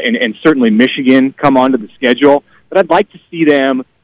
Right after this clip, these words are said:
you know, if you're looking at them as a potential unbeaten team at the end of the year, I'd like to see them come out and take better care of business against Indiana and Minnesota.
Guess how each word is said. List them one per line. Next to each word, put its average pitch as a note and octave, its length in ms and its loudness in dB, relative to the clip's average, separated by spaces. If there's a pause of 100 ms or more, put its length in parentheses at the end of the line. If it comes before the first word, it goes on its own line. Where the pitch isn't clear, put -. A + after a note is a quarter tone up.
(200)
you B2+ 80 -10
know, C3 100 0
if - 300 0
you're C3 160 2
looking F#3 340 0
at - 140 -4
them C#3+ 360 0
as B2+ 220 -4
a A2+ 60 -8
potential C#3 600 -4
unbeaten C3 460 0
team A2+ 500 2 (240)
at B2 140 -2
the B2 140 0
end B2+ 140 4
of A#2 60 4
the A2 80 0
year, G#2+ 440 2 (240)
I'd A#2+ 100 -4
like C#3+ 240 0
to B2+ 100 -14 (120)
see D3 100 2
them B2+ 420 2 (300)
come D3+ 160 -4
out B2+ 200 -4
and A#2 160 -16
take D3 200 -4 (240)
better C#3+ 220 0
care D3+ 260 0
of G#2+ 100 -4
business A#2 440 -2 (380)
against B2 300 -2
Indiana A#2+ 760 2
and B2 160 -2
Minnesota. G#2 580 -2